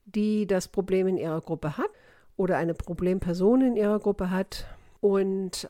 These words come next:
da verschwindet ja auch schon ein Teil der Information, logischerweise. Also es ist gefiltert, ne? Also wir glauben ja immer, dass wir Informationen weitergeben, eins zu eins. Und das,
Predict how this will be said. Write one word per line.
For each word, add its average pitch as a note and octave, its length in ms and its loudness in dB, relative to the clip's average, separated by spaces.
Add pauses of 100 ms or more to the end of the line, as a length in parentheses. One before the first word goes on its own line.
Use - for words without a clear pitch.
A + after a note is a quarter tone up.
(120)
da G3+ 100 2
verschwindet A#3 480 4
ja G#3+ 160 2
auch G3 80 2
schon G#3 180 2
ein G3+ 120 2
Teil F#3+ 260 -2
der F#3+ 80 0
Information, F#3 800 -2
logischerweise. F#3 760 -6 (680)
Also F#3 200 2
es F3 100 -2
ist - 160 -2
gefiltert, G#3+ 1040 2
ne? G3+ 220 2
Also G3+ 200 0
wir G3 80 6
glauben F#3+ 400 4
ja G3 140 6
immer, A#3+ 400 4
dass G#3 360 -2
wir F#3 600 0
Informationen F#3+ 760 0
weitergeben, E3+ 800 -2
eins D#3 320 -4
zu - 140 -8
eins. D#3 360 -6
Und F#3+ 220 -6
das, - 260 -6